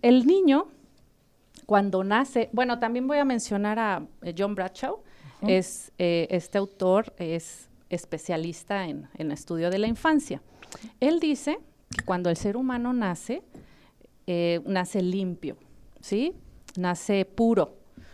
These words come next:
Speaker 1: sea, sin un, sin un, sin un introyecto que le llamamos en, en la gestalt,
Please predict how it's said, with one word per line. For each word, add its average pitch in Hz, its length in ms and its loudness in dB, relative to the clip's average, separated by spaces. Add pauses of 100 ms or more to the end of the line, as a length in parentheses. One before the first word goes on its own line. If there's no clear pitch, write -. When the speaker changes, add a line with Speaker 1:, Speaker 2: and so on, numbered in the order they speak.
(160)
Speaker 1:
sea, 185 280 2
sin 175 340 -4
un, 202 680 -4 (220)
sin 180 400 -8
un, 190 460 -8 (200)
sin 240 260 -4
un 247 120 0
introyecto 233 720 -2
que - 80 -10
le 185 100 -2
llamamos 165 480 -4
en, 143 220 -4 (100)
en 151 140 -4
la 151 80 0
gestalt, - 580 0